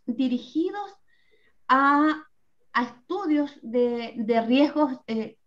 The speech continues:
que incluyan, ¿cierto?, la gestión, la vulnerabilidad, la exposición. Eh, desde el, a partir del dos mil quince, ¿cierto?, la Subdere comienza a financiar los municipios que postulen proyectos de este tipo. Eso,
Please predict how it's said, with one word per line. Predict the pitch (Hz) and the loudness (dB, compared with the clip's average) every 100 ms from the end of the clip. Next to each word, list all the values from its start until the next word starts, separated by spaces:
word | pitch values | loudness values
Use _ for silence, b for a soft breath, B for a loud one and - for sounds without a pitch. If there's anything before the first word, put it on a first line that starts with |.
| - | -2
que | 220 208 - | 0 0 -2
incluyan, | 214 208 - 254 370 294 247 247 | -2 -4 2 4 6 4 4 2
¿cierto?, | 254 247 247 | 2 -2 0
la | 226 220 | -2 -2
gestión, | 214 202 - 233 247 240 | -6 -12 -2 4 6 6
la | 226 | 4
vulnerabilidad, | 247 285 269 240 214 196 190 226 233 | 6 6 6 2 0 -4 0 2 4
la | 226 | 2
exposición. | 233 269 254 208 - 226 214 165 160 - _ _ _ _ _ _ _ _ _ _ _ _ _ _ _ | -2 -4 -8 -10 -8 -2 0 0 -2 -6 _ _ _ _ _ _ _ _ _ _ _ _ _ _ _
Eh, | 240 233 226 226 | 2 4 4 4
desde | 262 | 4
el, | 254 - | 2 2
a | 240 | 2
partir | 247 277 | 2 2
del | 302 285 | 2 2
dos | 262 | 4
mil | 247 214 - | 4 2 -2
quince, | 294 339 359 311 | 2 4 2 -4
¿cierto?, | - 294 277 | -2 -4 -2
la | 262 | -2
Subdere | 254 233 202 277 294 285 | -2 -6 -2 2 2 4
comienza | 247 262 269 269 | 4 4 2 -4
a | |
financiar | 269 233 214 208 - 269 320 | -2 -2 -2 -8 -2 2 4
los | 320 302 | 4 4
municipios | 254 226 - 311 339 370 - | 2 0 2 0 2 -4 -6
que | - 254 - | -6 -6 -2
postulen | 247 247 - 339 370 302 262 | -2 -2 -4 -4 0 2 2
proyectos | 240 226 233 226 220 | -2 -4 -6 -6 -8
de | 208 | -8
este | - 180 | -10 -10
tipo. | - - - - _ _ _ _ _ _ _ _ _ | -8 -8 -10 -20 _ _ _ _ _ _ _ _ _
Eso, | 269 285 370 359 302 - | 0 0 2 2 2 -4